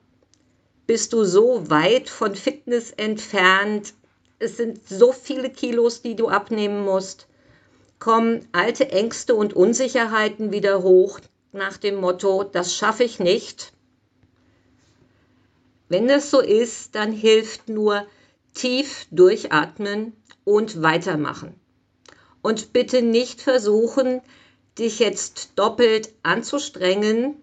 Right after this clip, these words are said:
Das heißt, beim Fitnesstraining viermal anstatt zweimal die Woche zu trainieren. Du kannst die Zeit nicht nachholen. Oder bei deiner Ernährung die Kalorienzahl extrem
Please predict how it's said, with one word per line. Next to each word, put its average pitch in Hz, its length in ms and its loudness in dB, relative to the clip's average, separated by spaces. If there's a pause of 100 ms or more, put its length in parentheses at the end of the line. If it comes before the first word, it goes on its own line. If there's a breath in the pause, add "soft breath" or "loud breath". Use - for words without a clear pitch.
(280)
Das 226 220 -6
heißt, 202 480 2
beim 208 200 -4
Fitnesstraining 214 1000 -2
viermal 208 720 2
anstatt 180 440 -6
zweimal 185 560 2
die 185 160 -4
Woche 170 320 -2
zu 190 200 -12
trainieren. 202 920 0 (600 soft breath)
Du 226 100 -4
kannst 208 440 -2
die 233 100 -4
Zeit 156 360 -2
nicht 165 220 -8
nachholen. 143 680 -2 (720 soft breath)
Oder 208 360 4
bei 196 240 -2
deiner 202 480 -2
Ernährung 226 1000 2
die 220 160 -16
Kalorienzahl 214 1300 -2
extrem 226 720 0